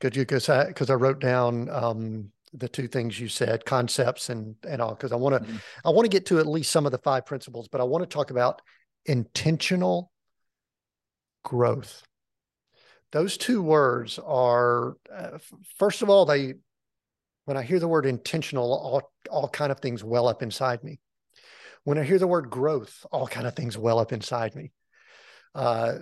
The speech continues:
Speaker 1: sometimes there's some things that I'm questioning, like, "Well, what about this? What about this?" But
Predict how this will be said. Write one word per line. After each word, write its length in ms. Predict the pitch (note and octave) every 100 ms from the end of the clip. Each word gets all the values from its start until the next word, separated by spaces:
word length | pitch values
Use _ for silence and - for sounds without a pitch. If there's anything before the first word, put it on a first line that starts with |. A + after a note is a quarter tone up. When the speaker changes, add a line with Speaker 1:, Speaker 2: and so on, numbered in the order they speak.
| D#3+
Speaker 1:
sometimes 480 | - E3+ D#3+ D3
there's 180 | C3+ C3+
some 120 | C#3
things 280 | B2 C#3 B2+
that 80 | C3
I'm 140 | A#2+
questioning, 460 | - C#3+ B2 B2+ A2+
like, 220 | A2+ A2
"Well, 60 | A#2+
what 100 | A2
about 220 | A#2 A2
this? 260 | C3 A2+ -
What 100 | A2+
about 200 | A2+ A2
this?" 220 | A#2 -
But 240 | C3 -